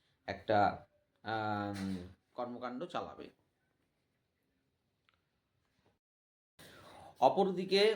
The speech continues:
ভারতের সাথে মায়ানমারের যে সম্পর্ক বর্তমানে, মা-, মায়ানমারের যে আরাকান বাহিনী,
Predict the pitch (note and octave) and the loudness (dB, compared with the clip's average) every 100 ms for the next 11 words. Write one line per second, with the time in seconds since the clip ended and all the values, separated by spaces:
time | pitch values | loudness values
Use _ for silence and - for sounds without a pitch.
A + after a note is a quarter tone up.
0 | D3+ - _ - - _ _ _ _ - | 0 -14 _ -20 -20 _ _ _ _ -20
1 | - C3 D#3 F#3+ F3+ F3 F#3 G3 G3 C3 | 2 8 8 8 6 6 8 8 8 10
2 | A#2+ D3 E3+ F3 E3+ C3+ C#3 - A#2 B2 | 12 12 12 12 10 8 4 6 4 6
3 | B2+ C3+ A#2 A#2 A#2+ B2 C3+ D#3+ F3+ G#2 | 4 8 6 6 2 4 2 -2 -4 2
4 | G#2+ G#2 G#2+ C3+ D#3+ D#3+ D3+ C3+ C3+ A#2 | 4 6 10 12 12 10 8 8 8 10
5 | B2 C#3 B2+ B2 B2 B2+ | 8 6 8 6 6 4